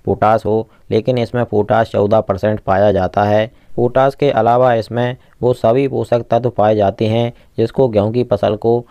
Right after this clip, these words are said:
सभी स्टेज पर ज़रूरत पड़ती है, जैसे नाइट्रोजन, मैग्नीज-, मैग्नीशियम, आयरन, कोबाल्ट, क्लोरीन और जिंक जैसे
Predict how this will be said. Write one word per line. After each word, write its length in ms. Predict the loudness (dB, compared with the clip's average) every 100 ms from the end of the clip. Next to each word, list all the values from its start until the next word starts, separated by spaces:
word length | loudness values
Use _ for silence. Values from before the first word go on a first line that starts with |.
| -20 -8 -2
सभी 220 | 0 0
स्टेज 360 | -4 -2 -2 0
पर 300 | 0 2 0 -8 _ -2
ज़रूरत 460 | 0 2 2 0 -4
पड़ती 300 | -4 -4 0
है, 240 | 0 -2 -10 _ _
जैसे 360 | -2 -2 0 0
नाइट्रोजन, 680 | 0 -4 -2 0 0 -2 -6 -16 -20 -6
मैग्नीज-, 560 | -2 -2 0 -2 -4 -8 _ -6
मैग्नीशियम, 720 | -4 -2 -2 -4 -2 -2 -2 -6 _ _ -4
आयरन, 500 | 0 2 2 0 -6 -12 _ _ _
कोबाल्ट, 480 | 0 4 4 2 -2 -16 _ _ -2
क्लोरीन 480 | 0 2 0 -2 -4 -4
और 280 | 0 0 0
जिंक 360 | -2 -2 -2
जैसे 460 | -4 -4 -2 -2